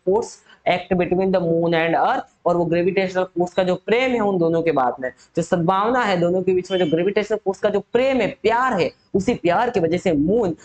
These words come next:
हमारा अर्थ के around क्या करता है? चक्कर काटते रहता है, ठीक है ना। आगे बढ़ते दोस्तों, सबसे important बात करेंगे हम Kepler's law के बारे में। This is the very, very important। भैया देखो, Kepler's law पे क्वेश्चन आना मतलब आना है,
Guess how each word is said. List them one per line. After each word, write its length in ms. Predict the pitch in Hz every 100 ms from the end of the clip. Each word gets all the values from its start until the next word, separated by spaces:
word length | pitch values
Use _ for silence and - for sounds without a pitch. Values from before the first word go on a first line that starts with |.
| _
हमारा 280 | 170 180 180
अर्थ 480 | 156 - 190 254 -
के 60 | 240
around 360 | - 170 170 - _ -
क्या 120 | 208
करता 380 | 214 180 - 143
है? 180 | 117 - _ -
चक्कर 420 | 185 - - 208
काटते 400 | 170 139 131 135
रहता 320 | 123 120 120
है, 60 | 123
ठीक 200 | - 202
है 60 | 269
ना। 160 | 175 - _ _ _ _ _ _ _ _ _ _ _ _ _ _ _ 147
आगे 180 | 170
बढ़ते 220 | 202 190 190
दोस्तों, 480 | 185 208 - 156 - _ -
सबसे 240 | 196 196
important 340 | 226 202 208 190
बात 160 | 185
करेंगे 240 | 185 185 196
हम 120 | 214
Kepler's 600 | - 175 170 190 190 185
law 160 | 170 160
के 140 | 160
बारे 200 | 147 147
में। 100 | 156
This 120 | 185
is 120 | 220 202
the 100 | 156
very, 460 | 147 170 202 208
very 260 | 170 147 143
important। 460 | 135 127 139 143
भैया 240 | 151 196 185
देखो, 180 | 214 196
Kepler's 500 | 185 175 208 220 220
law 100 | 208
पे 80 | 214
क्वेश्चन 340 | - 185 202
आना 320 | 190 175 196
मतलब 300 | 196 190 185
आना 140 | 139
है, 100 | 123